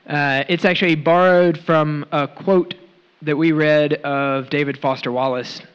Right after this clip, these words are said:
um, who was asked about his writing, and an editor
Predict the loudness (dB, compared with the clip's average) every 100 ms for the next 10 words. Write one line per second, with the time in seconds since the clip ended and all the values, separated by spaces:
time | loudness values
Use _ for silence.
0 | -14 -8 -6 -8 -12 -20 -20 -6 -2 0
1 | 0 -2 -2 -2 -6 -6 -4 -4 -2 -4
2 | -2 -2 -2 -2 -4 -8 -10 -10 -8 -8
3 | -4 -2 -2 -4 -4 -6